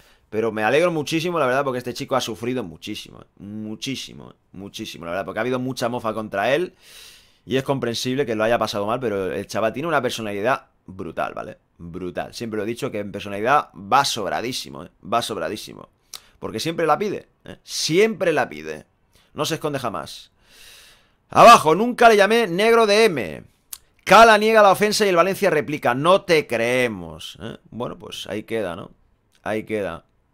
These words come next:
Eh, abajo, Valladolid arde contra Jaime Latre, ¿eh? No me extraña, ¿eh? No me extraña porque es que el Valladolid se está jugando el descenso, ¿vale?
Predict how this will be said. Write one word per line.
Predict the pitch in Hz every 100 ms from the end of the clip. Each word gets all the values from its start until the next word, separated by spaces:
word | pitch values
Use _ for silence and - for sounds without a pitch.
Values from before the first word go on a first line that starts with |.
| _ _ _ _ _ _ _ - _ _ _ _ _ -
Eh, | 147 156 160 156 -
abajo, | 156 190 170 160
Valladolid | 151 165 165 175 208 208
arde | 180 202 214
contra | - 180 175 160
Jaime | 165 202 190 170
Latre, | 208 208 - 57
¿eh? | - 147 -
No | 120
me | 127
extraña, | - 160 123 71
¿eh? | -
No | 98
me | 110
extraña | 110 123 123 143
porque | 135 104
es | 101
que |
el | 104
Valladolid | 104 101 113
se | 120
está | 143 127
jugando | 139 127
el | 117
descenso, | 82 - 196 - -
¿vale? | - - -